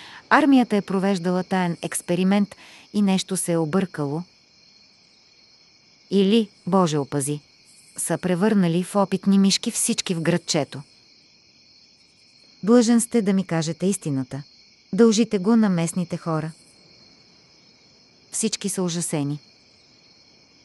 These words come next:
И с основание. Не става въпрос за човешка грешка. Щяхте ли да разберете, ако беше обратното? Кокс се поколеба. После заговори тихо, почти шепнешком.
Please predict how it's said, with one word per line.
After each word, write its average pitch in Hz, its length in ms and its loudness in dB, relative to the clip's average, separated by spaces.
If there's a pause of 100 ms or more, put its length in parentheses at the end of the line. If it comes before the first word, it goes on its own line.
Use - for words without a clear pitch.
(500)
И 247 160 2
с - 100 -6
основание. 147 720 -2 (1800)
Не 208 140 2
става 294 360 2
въпрос 185 480 -2
за 185 160 -4
човешка 175 480 -4
грешка. 143 480 -6 (500)
Щяхте 185 460 -2
ли 294 80 0
да 220 120 0
разберете, 185 600 -2 (240)
ако 156 200 -8
беше 165 280 -4
обратното? 165 600 -4 (500)
Кокс - 220 -4
се - 140 -8
поколеба. 160 600 -6 (640)
После 233 280 0
заговори 185 520 -2
тихо, 202 480 -6 (400)
почти 196 340 -2
шепнешком. 170 760 -4